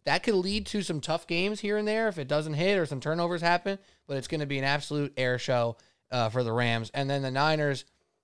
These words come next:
yeah, they blew it a little bit later on. They're gonna be a well-oiled machine. It doesn't matter who's running the ball for them.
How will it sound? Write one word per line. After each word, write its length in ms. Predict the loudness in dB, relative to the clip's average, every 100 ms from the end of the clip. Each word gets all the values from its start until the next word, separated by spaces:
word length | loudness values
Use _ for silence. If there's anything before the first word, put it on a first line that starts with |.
| _
yeah, 320 | 0 2 2
they 180 | 2 -2
blew 280 | 0 2 2
it 60 |
a 60 | 2
little 200 | 0 0
bit 140 | -2
later 300 | 0 0 2
on. 340 | 2 2 2 -2 _ _ _ _ _ 0
They're 180 | 2
gonna 180 | 2 0
be 100 | 2
a 80 | 2
well-oiled 460 | 4 4 4 2 0
machine. 280 | -2 -2
It 40 | -2
doesn't 260 | -2 -2
matter 420 | -2 0 2 2 0
who's 220 | -2 -2
running 180 | -2 -2
the 60 |
ball 240 | 2 2 2
for 140 | 0
them. 260 | 0 0